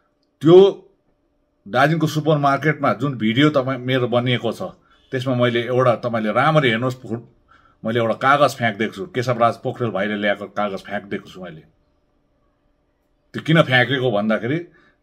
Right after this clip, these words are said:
मलाई के भन्यो कि उता मिटिङमा बिस प्रतिशत भयो, तर दुई किस्तीमा बाह्र आठ भन्दाखेरि मैले चाहिँ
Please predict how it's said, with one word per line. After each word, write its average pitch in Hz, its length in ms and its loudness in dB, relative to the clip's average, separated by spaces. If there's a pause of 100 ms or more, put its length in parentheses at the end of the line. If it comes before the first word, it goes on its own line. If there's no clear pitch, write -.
(220)
मलाई 120 240 2
के 160 220 2
भन्यो 139 300 2 (340)
कि 151 60 -6
उता 135 220 -2
मिटिङमा 147 720 0 (360)
बिस 135 380 0
प्रतिशत 131 560 -4
भयो, 127 340 4 (800)
तर 156 240 4
दुई 160 240 6
किस्तीमा 147 760 0
बाह्र 127 280 4
आठ 127 380 4
भन्दाखेरि 98 460 -6
मैले 110 260 -2
चाहिँ 131 200 -4